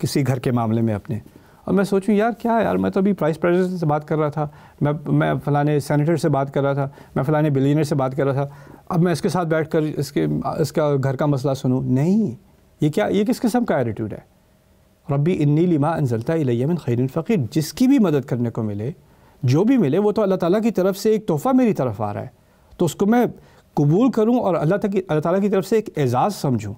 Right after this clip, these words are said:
कि अल्लाह ताला ने मुझे किसी की मदद करने का मौका दिया, उसने ये रिस्क मेरी तरफ भेजा है।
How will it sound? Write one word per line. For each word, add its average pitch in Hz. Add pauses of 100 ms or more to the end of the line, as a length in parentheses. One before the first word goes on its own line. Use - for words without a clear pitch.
(500)
कि 151
अल्लाह 147
ताला 165
ने 185
मुझे 170
किसी 180
की 202
मदद 156
करने 156
का 165
मौका 127
दिया, 101 (960)
उसने 147
ये 175
रिस्क 180
मेरी 147
तरफ 165
भेजा 104
है। 101